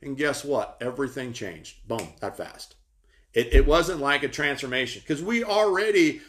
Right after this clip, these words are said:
are at a certain level in this walk. I mean, we, we didn't, you know, we both been born again over twenty-five years. So it was like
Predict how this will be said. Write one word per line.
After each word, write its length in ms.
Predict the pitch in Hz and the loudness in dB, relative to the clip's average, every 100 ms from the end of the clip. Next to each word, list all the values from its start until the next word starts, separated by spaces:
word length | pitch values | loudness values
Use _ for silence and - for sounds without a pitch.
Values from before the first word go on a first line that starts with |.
| _ | _
are 160 | 147 151 | -2 2
at 200 | 160 170 | 4 4
a 60 | |
certain 400 | 147 - 175 151 | 0 0 0 0
level 520 | 127 151 220 226 147 143 | -2 0 0 2 2 2
in 120 | 131 | -4
this 160 | 123 | -6
walk. 380 | 127 170 233 - | -2 -2 -2 -4
I 40 | 156 | -8
mean, 200 | 147 143 | -6 -2
we, 120 | 147 | -2
we 140 | 147 | 0
didn't, 220 | 165 185 - 104 107 | -2 -4 -14 -18 -8
you 100 | 143 | -8
know, 100 | 135 | -2
we 140 | 139 | -2
both 320 | 135 202 - | 0 -2 -2
been 280 | 147 131 117 - - _ | -4 -4 -8 -16 -20 _
born 220 | 160 175 | 0 2
again 420 | 139 127 220 214 | 2 2 2 2
over 280 | 151 143 139 | 2 2 0
twenty-five 600 | - 156 156 151 147 123 | -2 -4 -4 -2 0 2
years. 520 | 139 247 196 - - - _ - | 2 4 4 0 -16 -20 _ -20
So 460 | - 175 160 147 147 - | -8 0 2 2 0 -2
it 140 | 156 | 0
was 180 | 165 139 | 2 0
like 300 | 156 151 139 | 0 -2 -4